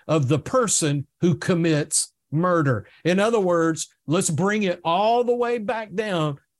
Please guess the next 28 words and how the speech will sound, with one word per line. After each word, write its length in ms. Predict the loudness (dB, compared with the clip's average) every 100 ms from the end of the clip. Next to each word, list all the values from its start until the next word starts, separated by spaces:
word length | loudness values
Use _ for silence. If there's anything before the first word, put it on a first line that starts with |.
| 0
to 120 | 2
the 160 | 2
heart 380 | 0 0 -2 -2
condition 760 | -4 -2 -2 -2 0 0 -2 -4 _ -4
and 260 | -2 0 0
to 180 | 0 2
the 160 | 0
heart. 340 | 0 0 0 -4 _ _ _
Here's 200 | 0 2
what 140 | 0 0
he's 180 | 0
saying. 380 | 0 0 -2 -4 -8 _ _ -2
The 120 | 0
heart 500 | 0 -2 -2 0 0 -4
attitude 580 | -4 -4 -2 0 2
of 140 | 2 0
someone 480 | 0 0 0 -2 2
who 220 | 2 2
hates 340 | 0 -2 0
someone 460 | 0 0 0 -2 0
else 440 | 0 -2 -4 -8 _ 0
is 220 | 0 2
no 240 | 2 2
different 560 | 2 0 0 -2 -4 -4
than 160 | -2 0
the 120 | 0
heart 280 | 0 0 2
attitude 680 | 0 0 0 2 4 2